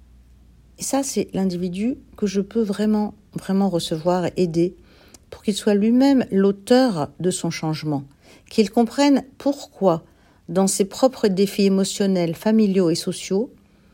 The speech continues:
il agit ainsi. Quant à celui qui se sent harcelé par les autres, le victime, la victime des autres, c'est important aussi qu'il dise stop, qu'il arrête de se laisser abîmer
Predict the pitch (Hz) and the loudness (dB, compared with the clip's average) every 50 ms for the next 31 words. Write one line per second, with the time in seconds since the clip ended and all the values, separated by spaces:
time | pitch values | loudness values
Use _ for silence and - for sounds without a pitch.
0 | _ _ _ _ _ _ _ _ _ _ _ _ _ _ - - 175 175 170 170 | _ _ _ _ _ _ _ _ _ _ _ _ _ _ -6 -4 0 0 0 0
1 | 175 180 175 165 160 - - - - - - - _ _ _ _ _ _ _ _ | 0 -2 -4 -4 -6 -8 -10 -14 -16 -16 -20 -20 _ _ _ _ _ _ _ _
2 | _ _ _ _ _ _ _ _ _ _ _ _ _ - - 262 269 262 240 220 | _ _ _ _ _ _ _ _ _ _ _ _ _ 2 2 2 4 4 4 2
3 | - - 214 202 196 220 247 254 226 233 - 165 - 165 160 - - 202 202 - | 2 2 0 0 2 2 2 2 2 0 -4 -8 -8 -8 -6 -4 -2 -2 -2 -2
4 | - 196 196 196 - - - 190 180 180 185 185 175 156 160 160 175 190 208 247 | -2 -2 -2 -2 -4 -4 -4 -2 -2 -2 -2 -2 -2 -2 -2 -2 -2 0 2 2
5 | 254 240 240 - - _ _ _ _ _ _ _ _ _ _ _ _ _ _ _ | 2 2 0 -4 -10 _ _ _ _ _ _ _ _ _ _ _ _ _ _ _
6 | _ - 170 170 160 175 170 - - - 240 240 240 226 190 175 170 180 196 185 | _ -4 -4 -2 -2 -4 -6 -8 -6 -2 2 2 4 4 4 4 4 2 2 2
7 | 180 175 - - - - - 233 233 220 196 165 - - 156 170 175 175 214 220 | 0 -6 -10 -12 -8 -4 0 2 2 2 2 0 -2 -2 -2 -2 0 2 2 0
8 | 208 208 - - - - _ _ _ _ _ _ _ _ _ _ _ _ - - | 0 0 -4 -12 -20 -20 _ _ _ _ _ _ _ _ _ _ _ _ -20 -4
9 | - 233 226 226 254 240 - - 302 277 226 185 - - 196 185 - - - 160 | 0 0 2 2 0 -2 -2 -2 0 0 0 0 -2 -4 -6 -6 -6 -6 -6 -6
10 | 156 156 156 190 147 160 165 147 - - - - 165 143 131 - - - _ _ | -4 -4 -6 -6 -6 -4 -4 -4 -6 -8 -4 -2 -2 -2 -2 -6 -12 -20 _ _
11 | _ _ _ _ _ _ _ _ - - 196 185 196 202 220 262 254 202 175 160 | _ _ _ _ _ _ _ _ -6 -2 0 2 2 4 4 2 2 2 -2 -2
12 | 165 180 165 165 165 - - - 165 156 156 160 156 156 160 165 185 180 - - | 0 0 0 0 0 -4 -4 -4 -2 0 0 0 0 0 0 -2 -2 -4 -4 -4
13 | - - 214 214 220 226 220 - - - _ _ _ - - - 208 220 214 185 | -2 0 0 2 0 0 -2 -8 -18 -20 _ _ _ -20 -4 2 4 4 4 4
14 | 190 208 240 226 202 190 180 160 156 - | 4 4 6 6 6 4 4 2 -2 -4